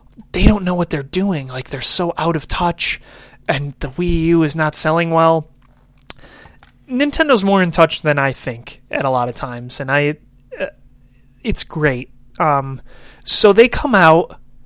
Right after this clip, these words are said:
they're Muppets. Like, I, I can't even make this shit up. <laughs> It's Iwata, and he is a Muppet, and he goes down and he talks to Reggie, who is also a Muppet, and then he goes in and talks to, uh,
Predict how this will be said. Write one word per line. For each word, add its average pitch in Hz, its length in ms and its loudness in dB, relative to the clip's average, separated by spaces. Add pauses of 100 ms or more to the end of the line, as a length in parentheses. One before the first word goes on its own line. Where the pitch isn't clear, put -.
(480)
they're 185 300 4
Muppets. 185 800 2 (960)
Like, 202 140 2
I, 208 240 4
I 208 100 2
can't 240 240 -2
even 196 240 -2
make 190 160 0
this 156 240 -2
shit 143 280 0
up. 120 280 -8
<laughs> - 60 -10 (1120)
It's - 380 2 (380)
Iwata, 196 760 4 (540)
and 170 180 2
he 196 320 0
is 175 200 6
a 165 40 4
Muppet, 180 640 2 (540)
and 160 140 -2
he 165 140 0
goes 175 360 4
down 170 580 2 (880)
and 156 180 0
he 151 120 -2
talks 156 360 2
to 147 100 0
Reggie, 147 460 2
who 139 140 -2
is 135 100 2
also 151 360 4
a 135 80 0
Muppet, 131 500 0
and 135 160 -8
then 135 120 -4
he 135 140 -6
goes 131 340 -2
in 135 200 -4
and 127 140 -6
talks 135 500 0
to, 127 480 -4
uh, 120 440 -4